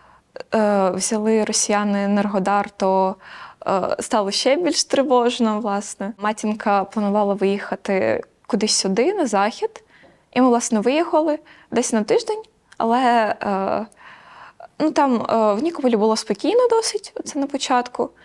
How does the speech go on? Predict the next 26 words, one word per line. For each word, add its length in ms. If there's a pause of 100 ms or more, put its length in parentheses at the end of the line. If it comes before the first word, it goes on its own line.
(380)
е, 220
тому 320
ми 100
повернулися 760
і, 360
е, 540
ну, 140
продовжили 680 (140)
там 380
жити. 320 (240)
Десь 340
ще 120
шістнадцятого 800
лютого, 520 (400)
е, 40
оця 400
розвідка, 640 (360)
е, 240
доповідала, 720
що 260
може 260
таке 260
початись, 640
може 260
бути. 420
Е, 80